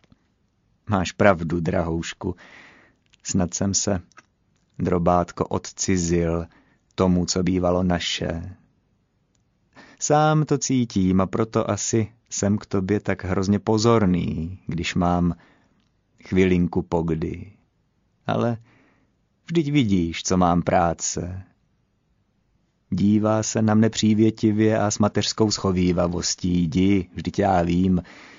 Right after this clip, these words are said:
že to u vás mužských jinak nejde.“ Zažerete se do svého díla, jako když si hrají děti, ne? Ano, jako když si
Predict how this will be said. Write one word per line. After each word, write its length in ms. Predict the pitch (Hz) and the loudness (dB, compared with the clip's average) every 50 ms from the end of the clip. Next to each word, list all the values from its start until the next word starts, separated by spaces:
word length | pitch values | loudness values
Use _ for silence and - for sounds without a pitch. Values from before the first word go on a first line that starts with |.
| - _ | -20 _
že 120 | - 95 90 | -8 -6 -4
to 100 | - - | -4 -2
u 160 | - 104 101 | 0 0 2
vás 460 | 95 95 98 101 101 98 101 - - | 4 4 6 6 6 4 2 2 0
mužských 1000 | 92 95 101 92 - - - - - 101 101 101 101 101 98 92 - - - - _ _ | 2 2 2 0 0 -4 -4 -2 0 0 2 2 4 2 0 0 -4 -10 -18 -20 _ _
jinak 300 | - 95 98 98 87 - | 0 2 4 4 4 2
nejde.“ 680 | 92 90 92 92 95 92 87 92 90 87 85 82 82 95 - _ _ _ _ _ _ _ _ _ _ _ _ _ _ _ _ _ _ _ _ _ _ _ - | 2 2 2 2 2 2 0 0 0 0 -2 -4 -6 -10 -14 _ _ _ _ _ _ _ _ _ _ _ _ _ _ _ _ _ _ _ _ _ _ _ -8
Zažerete 760 | 92 90 92 95 98 92 92 104 104 104 101 92 - 104 | -6 -2 0 0 2 2 2 2 2 2 2 2 0 0
se 140 | 98 - 104 | 0 0 0
do 100 | 101 101 | 0 0
svého 360 | - - 104 104 104 98 98 | 0 0 2 2 2 2 2
díla, 560 | 95 90 95 95 98 101 101 101 101 107 110 113 - _ _ _ _ _ _ - | 2 0 0 2 2 2 4 2 2 0 -2 -6 -12 _ _ _ _ _ _ -6
jako 220 | 98 92 - 104 | -6 -4 -2 -2
když 220 | 98 104 107 92 | -2 0 -2 -2
si 160 | - - 110 101 | -2 0 0 0
hrají 360 | 92 101 98 101 107 110 107 | 2 2 4 4 4 4 4
děti, 400 | 98 104 101 - - - 95 87 | 4 4 2 2 -2 -4 -4 -2
ne? 320 | 87 85 90 90 98 107 - _ _ _ _ _ _ _ _ _ _ _ _ _ _ _ _ _ _ _ _ _ _ _ _ _ | -2 -2 -2 -4 -6 -8 -14 _ _ _ _ _ _ _ _ _ _ _ _ _ _ _ _ _ _ _ _ _ _ _ _ _
Ano, 380 | - 180 117 82 76 73 73 78 85 - - - _ _ _ _ _ _ _ _ _ _ _ _ _ _ _ | 0 0 2 2 0 -2 -6 -12 -16 -18 -20 -20 _ _ _ _ _ _ _ _ _ _ _ _ _ _ _
jako 360 | - 143 147 147 _ - 151 139 | -6 -4 -4 -4 _ -4 -4 -4
když 300 | 127 123 131 123 - - | -4 -6 -8 -8 -8 -8
si 220 | - - 127 113 | -6 -4 -4 -6